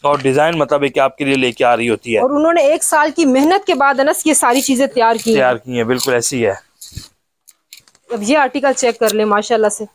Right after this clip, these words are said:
Speaker 1: बहुत खूबसूरत है, देखें जरा।
Speaker 2: ओ हो हो हो, ये तो
Speaker 1: क्या
Speaker 2: मैं कहती हूँ
Speaker 1: बात है।
Speaker 2: कमाल हो गया।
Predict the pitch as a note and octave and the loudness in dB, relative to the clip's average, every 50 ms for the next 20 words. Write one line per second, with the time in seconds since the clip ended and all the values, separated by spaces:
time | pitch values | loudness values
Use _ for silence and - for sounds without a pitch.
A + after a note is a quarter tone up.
0 | - - - - F3+ E3+ D3 - - D3 C3 A2 - - B2+ A#2+ A#2 A2+ A2+ G#2+ | -12 -6 -2 0 0 0 0 -2 -2 -4 -4 -4 -2 -2 0 0 2 2 0 0
1 | B2 D#3+ D3+ - - D3+ C3 B2 A#2 A2+ A#3+ C4 C4 C4 A#3 A3+ G#3 F#3+ G3+ F#3 | 0 -2 -2 -2 -2 -2 0 2 2 2 2 2 2 2 0 0 -2 -2 -4 -6
2 | F3+ - - G#3+ B3 B3+ B3+ - - D3 D3 C3+ B2 A#3+ - - - - - A#3 | -6 -6 -4 -2 -2 -2 0 0 0 0 0 0 0 0 2 2 2 2 2 0
3 | - A3+ B3 C4+ C#4 C4 B3+ A#3+ C4 C4+ D4 | 0 0 0 0 0 0 0 0 0 -2 -2